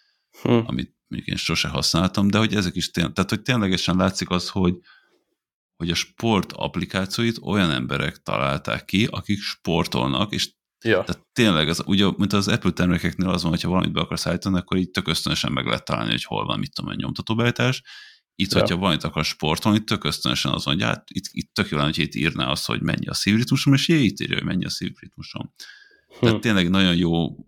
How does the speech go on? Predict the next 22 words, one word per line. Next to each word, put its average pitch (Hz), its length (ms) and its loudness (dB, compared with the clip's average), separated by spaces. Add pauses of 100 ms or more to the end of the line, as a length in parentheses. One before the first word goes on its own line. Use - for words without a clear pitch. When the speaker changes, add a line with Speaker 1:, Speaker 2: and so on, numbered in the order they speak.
Speaker 2:
ú-, 98 360 -2
ö, 85 300 0
ilyen 85 180 2
watch 95 260 2
face-ek 98 380 2
vannak, 92 320 4
hogy 87 140 0
a 85 100 2
ú-, 85 260 0
futásnál - 600 -2
össze - 200 -2
tudod 82 180 -2
magadnak 85 360 2
állítani, 73 340 0
hogy 69 120 2
mely-, - 320 -2
melyik 85 300 -2
metrik-, 90 360 -2
Speaker 1:
Ja. 113 200 2
Speaker 2:
mi-, 95 180 0
me-, 92 200 -4
metrikek-, 92 640 -2